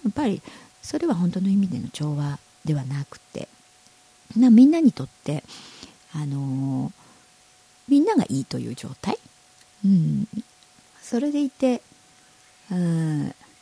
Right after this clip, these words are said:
ぜ-、<laughs> 全体を成しているというかね、状態が、まあ、本来の調和を取るという状態で、まあ、それができるはずなんですよね。うん、それが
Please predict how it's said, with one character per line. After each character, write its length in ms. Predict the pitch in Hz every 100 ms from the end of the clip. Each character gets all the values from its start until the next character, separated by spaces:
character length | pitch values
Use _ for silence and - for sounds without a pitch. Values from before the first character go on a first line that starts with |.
| _
ぜ-、 260 | - 156 - - -
<laughs> 120 | -
全 240 | 170 170 156
体 180 | 156 147
を 180 | 139 -
成 100 | 151
し 120 | 151
て 80 | -
い 80 | -
る 100 | -
と 100 | -
い 40 | -
う 140 | -
か 120 | -
ね、 140 | 254 - - -
状 160 | - 202
態 220 | - 220
が、 140 | 320 330
ま 100 | 139
あ、 60 | -
本 120 | 135
来 160 | -
の 100 | 131 127
調 160 | - 135
和 80 | 131
を 100 | 131
取 160 | - -
る 80 | -
と 120 | -
い 80 | 67
う 40 |
状 120 | - - -
態 200 | - -
で、 200 | 147 - - - - - - - -
ま 80 |
あ、 20 | 269
そ 140 | -
れ 100 | 269
が 120 | 277
で 140 | 196 214
き 140 | 403
る 120 | 220 - - _ -
は 200 | - 151
ず 120 | 143
な 140 | 160 196
ん 80 |
で 120 | - -
す 120 | -
よ 100 | -
ね。 160 | 165 - - - - - _ 160
う 20 |
ん、 300 | 156 147 143
そ 140 | -
れ 100 | 262
が 200 | 294 302